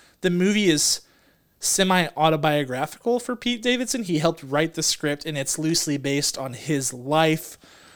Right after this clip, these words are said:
Um, he plays a character called Scott, who is actually named after his father, Scott Davidson, who was a firefighter who died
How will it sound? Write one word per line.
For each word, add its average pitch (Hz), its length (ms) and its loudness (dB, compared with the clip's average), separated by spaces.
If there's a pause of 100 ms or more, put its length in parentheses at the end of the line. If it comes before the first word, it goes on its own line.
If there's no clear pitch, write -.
(160)
Um, 131 440 -8 (200)
he 170 180 -2
plays 170 380 4
a 165 40 0
character 160 520 0
called 135 320 0
Scott, 151 640 2
who 151 140 0
is 147 160 0
actually 190 380 2
named 165 340 2
after 147 440 -2 (360)
his 151 220 0
father, 135 460 4
Scott 185 340 2
Davidson, 139 500 -4 (500)
who 170 160 2
was 151 180 2
a 156 40 2
firefighter 156 640 2
who 143 120 -4
died 139 480 0